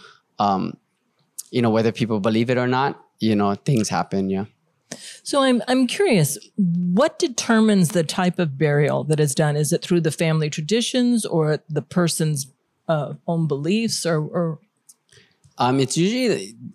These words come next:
Speaker 1: it's usually the family, um, who decides. I mean, if the, the family, whatever they believed in,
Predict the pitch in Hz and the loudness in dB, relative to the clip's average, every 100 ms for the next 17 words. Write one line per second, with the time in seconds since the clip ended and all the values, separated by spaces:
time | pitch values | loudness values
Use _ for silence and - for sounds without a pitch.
0 | _ 120 - 151 185 190 123 - 113 110 | _ -2 0 2 4 2 0 0 0 2
1 | 120 143 156 160 - - 110 107 104 - | 2 2 2 -2 -6 0 2 2 0 -4
2 | - 113 107 104 110 101 104 98 - 107 | -2 0 0 0 0 2 0 0 0 0
3 | 104 85 110 120 113 _ - 110 117 123 | 0 0 0 0 -2 _ -6 -2 0 2
4 | 123 107 110 113 120 117 101 104 107 113 | 2 2 2 2 2 0 0 0 2 2
5 | 143 147 160 147 | 0 2 0 -2